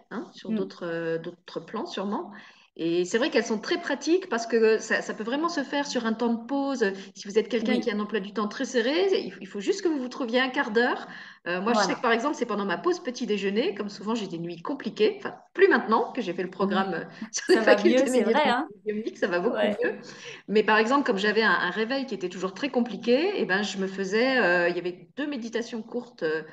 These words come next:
Speaker 1: d'un quart d'heure, donc je faisais ça en prenant mon petit déjeuner et ça me permettait après de m-, de me remettre à niveau, euh, énergétiquement pour
Speaker 2: Hmm.
Speaker 1: commencer ma journée en n'étant pas à la cave, euh, en n'étant pas dépressive et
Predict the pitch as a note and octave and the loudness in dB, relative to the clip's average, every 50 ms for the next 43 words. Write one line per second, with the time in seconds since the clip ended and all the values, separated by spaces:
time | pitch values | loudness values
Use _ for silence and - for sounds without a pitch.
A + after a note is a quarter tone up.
0 | - - - _ - - G#3 B3 A#3+ B3+ G#3+ F#3+ F3+ G3 A3+ F4 F#4 C#4 G3+ - | -20 -20 -20 _ -4 -2 -2 0 0 -2 -2 -2 0 0 0 0 -2 -4 -6 -10
1 | - - - G3 F#3+ F#3+ F#3+ B3+ B3 A#3 G#3 - A3 A3 A#3 A#3 G#3+ G3+ - - | -10 -12 -8 -6 -6 -4 -4 -4 -4 -6 -6 -6 -6 -4 -4 -4 -4 -6 -8 -8
2 | G3 G3+ F#3+ F#3 F#3+ F#3 G#3 A#3 D#4+ F#4+ - - - - _ - - - G3+ G3 | -6 -6 -4 -4 -2 -2 -2 -4 -4 -6 -10 -14 -20 -20 _ -12 -6 -4 -4 -2
3 | F#3+ B3 B3+ A#3+ A#3+ A3+ A3+ C4 D4 D4+ C4+ B3 - C4+ C4+ A#3 F#3+ F#3 F#3 F#3 | -2 0 0 2 0 0 0 -2 -4 -4 -4 -4 -4 -6 -4 -4 -4 -4 -4 -6
4 | F3+ F3+ F3 E3 E3 E3 D#3+ G3 A#3+ C#4 C#4+ C4 C4 B3+ A3 G#3+ G#3+ G#3 G3 G#3+ | -6 -6 -8 -8 -8 -6 -4 -4 -2 -2 -4 -4 -4 -4 -2 -2 -2 -4 -2 -2
5 | A#3 A#3 A#3+ A3+ F#3 F3 F3+ F#3 F#3+ G3+ F#3+ F#3+ - - - - A3+ B3 D4+ - | -2 0 0 0 -2 -4 -6 -6 -8 -10 -10 -14 -16 -16 -14 -10 -8 -8 -8 -10
6 | - - - _ _ _ _ - C#4 - E3+ E3 - A#3+ A#3 - A#3 A3+ G#3+ G3 | -12 -18 -20 _ _ _ _ -14 -10 -6 -4 -2 0 0 0 -2 -2 -4 -2 -2
7 | F#3+ G3+ G3 G3 G#3+ A#3 B3+ D4 C4+ A3+ G#3+ F#3+ F3 - F3+ F3+ - C4 A#3 G#3+ | -4 -4 -6 -4 -2 -2 -2 -2 -2 -6 -6 -6 -6 -8 -8 -6 -4 -2 -2 -2
8 | F#3+ F3 - G#3+ G#3 A#3 C4+ C4+ C4+ C4 - - - - - _ - - E3 E3 | -4 -4 -4 -4 -2 -2 -2 -2 -6 -10 -12 -16 -20 -20 -20 _ -8 -6 -4 -4
9 | E3+ E3 E3+ E3 E3 E3 - D#3 F3+ F3+ F3 F3+ F3 E3 E3 B3 G#3+ A3+ A#3 - | -4 -4 -4 -4 -4 -4 -4 -4 -6 -6 -6 -8 -8 -6 -6 -4 -4 -4 -6 -6
10 | G3 F#3+ - - B3 C4 C#4+ D4 F#4+ - - G3+ | -10 -10 -8 -6 -6 -4 -4 -2 -2 -2 -2 -2